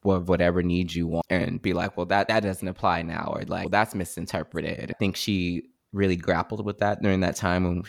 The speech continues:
she and I weren't speaking that much. Just the fact that, like, she understands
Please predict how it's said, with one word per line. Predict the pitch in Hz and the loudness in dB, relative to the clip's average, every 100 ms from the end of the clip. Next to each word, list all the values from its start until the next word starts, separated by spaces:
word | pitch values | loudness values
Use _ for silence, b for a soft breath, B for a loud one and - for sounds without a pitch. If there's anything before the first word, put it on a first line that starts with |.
| - | -8
she | - | -4
and | 87 90 | -2 0
I | |
weren't | 87 87 - | 0 -2 -4
speaking | - 85 101 | -8 -4 -2
that | 107 117 | -2 -2
much. | 120 131 131 - | 0 -2 -2 -6
Just | - - | -6 -4
the | |
fact | - 90 87 - | 0 2 0 0
that, | 90 85 | -4 -2
like, | 80 85 - _ _ | -2 -2 -4 _ _
she | - - 113 | -6 0 0
understands | - 98 98 - - 90 87 82 85 90 - | 2 2 2 0 2 4 4 2 0 -4 -10